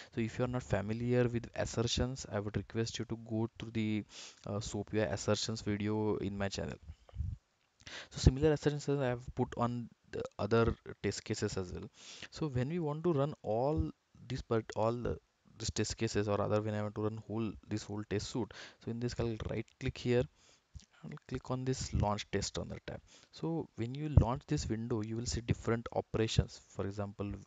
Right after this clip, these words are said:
what is the test suite that you need to run here? So in this case, as we only have one test suite, so that's why, uh, we are getting either all or that particular test suite name.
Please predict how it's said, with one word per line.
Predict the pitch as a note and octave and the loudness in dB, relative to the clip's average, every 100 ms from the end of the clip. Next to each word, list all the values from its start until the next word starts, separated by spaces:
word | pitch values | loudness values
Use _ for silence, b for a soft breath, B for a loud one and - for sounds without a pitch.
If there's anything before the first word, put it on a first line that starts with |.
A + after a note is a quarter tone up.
| _ B B B | _ B B B
what | G2+ F#2+ G#2+ | 0 2 0
is | A2+ | -2
the | A2 | 0
test | G2 G2+ - | 0 0 0
suite | G#2+ G#2 | -4 0
that | F#2+ - | -2 -2
you | G#2 G#2 | -2 -2
need | G2+ G2+ | -2 -4
to | G#2 | -2
run | G2 G2 | 0 0
here? | G#2 G2 G2 | -2 -2 -2
So | G2 F#2+ - | -4 -8 -8
in | G#2 G#2 | -6 -2
this | G#2+ | 0
case, | - A#2 A2 | 2 2 2
as | G#2+ | 0
we | A2 G#2+ | 0 0
only | G#2 A2 | 2 2
have | G#2+ | 2
one | G2+ A2 - | 0 -4 0
test | B2 - | 0 0
suite, | F#2+ - | -6 -4
so | F#2+ | -4
that's | G2 - | -4 0
why, | G#2+ G#2+ B B B B - | 2 2 B B B B -4
uh, | F#2 F#2 F2 G1+ G1+ G1+ G1+ G1+ C#2+ | 0 2 0 -2 -10 -16 -16 -14 -2
we | A2 | 2
are | A2+ | 2
getting | G#2 G2 G#2+ G#2+ - | 0 -4 -4 -4 -4
either | G2+ A2 G#2+ | 0 0 0
all | - A2 B2+ - | 2 4 4 2
or | G2+ | 0
that | A2+ A2 | 2 0
particular | - G2+ G2+ G#2 | -2 -4 -2 -4
test | G2 G2+ | -2 -6
suite | - - | -8 -8
name. | F2 | -10